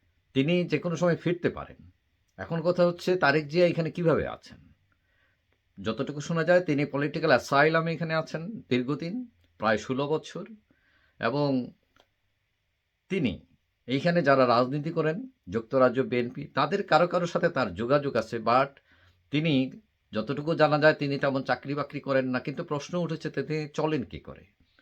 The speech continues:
কারণ তিনি লন্ডনে যে থাকেন তিনি একটি অভিজাত এলাকায় থাকেন। তো একটা অভিজাত এলাকায় একটা তিন বেডের বাড়ি নিলেও মোটামুটি পাঁচ ছয় লাখ টাকা ভাড়া আছে, তারপর অন্যান্য খরচ। তার নামে অভিযোগ আছে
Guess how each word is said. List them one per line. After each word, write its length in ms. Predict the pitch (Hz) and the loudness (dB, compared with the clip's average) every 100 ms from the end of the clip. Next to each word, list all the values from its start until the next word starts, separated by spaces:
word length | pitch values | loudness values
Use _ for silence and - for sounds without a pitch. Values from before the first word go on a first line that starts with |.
| _ _ | _ _
কারণ 300 | 117 147 165 | 2 2 0
তিনি 220 | 165 151 | -4 -2
লন্ডনে 440 | 139 123 143 165 160 | 0 0 -2 -2 -2
যে 100 | 160 | -4
থাকেন 480 | 139 135 104 78 73 - | -4 -4 -6 -8 -10 -8
তিনি 400 | 131 151 143 139 | -4 -2 -2 -2
একটি 200 | 131 139 | -2 -2
অভিজাত 380 | 120 151 165 123 | -2 -2 -2 -2
এলাকায় 360 | 80 71 62 | -2 -6 -12
থাকেন। 300 | - - - _ _ _ _ _ _ | -18 -20 -20 _ _ _ _ _ _
তো 60 | 117 | -2
একটা 300 | 107 110 139 | -2 2 2
অভিজাত 380 | 127 143 160 165 | 2 0 0 2
এলাকায় 520 | 160 147 143 139 131 | 4 4 4 6 6
একটা 260 | 135 - 135 | 4 0 -2
তিন 300 | 135 135 143 | 0 -2 0
বেডের 240 | 139 143 | 0 0
বাড়ি 280 | 104 113 147 | 2 2 2
নিলেও 440 | 147 101 104 - - _ _ - | 0 2 0 -2 -14 _ _ -4
মোটামুটি 680 | 123 143 135 123 139 135 - _ _ _ _ _ _ _ _ _ - | -2 0 0 2 0 -2 -8 _ _ _ _ _ _ _ _ _ 0
পাঁচ 180 | 107 113 | 2 2
ছয় 200 | - 131 | 0 2
লাখ 200 | 131 - | 2 2
টাকা 320 | 139 135 120 | 0 4 4
ভাড়া 320 | 104 101 107 | 2 -2 0
আছে, 380 | 69 62 - - - _ _ _ | -2 -6 -18 -20 -20 _ _ _
তারপর 340 | 117 110 135 120 | -2 0 0 0
অন্যান্য 340 | 117 120 113 | 0 -2 -2
খরচ। 640 | - 92 69 57 - - _ _ _ _ _ | -4 -8 -10 -14 -20 -20 _ _ _ _ _
তার 180 | 98 127 | 0 2
নামে 240 | 143 151 | 2 2
অভিযোগ 420 | 135 120 143 160 135 | 0 0 -2 -2 -2
আছে 420 | 127 131 135 | -2 -4 -6